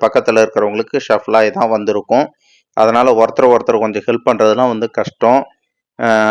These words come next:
அதெல்லாம் எதிர்பார்க்காதீங்க, கேட்கவும் செய்யாதீங்க. ஏன்னா சி சி டி வி கேமரா இருக்கு. நம்ம என்னதான் சொன்னாலும் அந்த ஃபுட்டேஜ் வச்சுக்கிட்டு நமக்கு நாளைக்கு இஷ்யூ ஆயிடும். டிசிப்ளின் இஷ்யூக்குள்ள போகக்கூடாது. அப்புறம் டைம் மேனேஜ் பண்ணி கரெக்டா என்ன பண்ணுங்க, அதாவது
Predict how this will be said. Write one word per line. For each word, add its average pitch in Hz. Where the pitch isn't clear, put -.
அதெல்லாம் 117
எதிர்பார்க்காதீங்க, 113
கேட்கவும் 113
செய்யாதீங்க. 104
ஏன்னா 113
சி 123
சி 123
டி 113
வி 104
கேமரா 107
இருக்கு. 120
நம்ம 107
என்னதான் 123
சொன்னாலும் 117
அந்த 107
ஃபுட்டேஜ் 117
வச்சுக்கிட்டு 110
நமக்கு 110
நாளைக்கு 110
இஷ்யூ 120
ஆயிடும். 104
டிசிப்ளின் 113
இஷ்யூக்குள்ள 107
போகக்கூடாது. 95
அப்புறம் 107
டைம் 113
மேனேஜ் 113
பண்ணி 123
கரெக்டா 117
என்ன 120
பண்ணுங்க, 104
அதாவது 123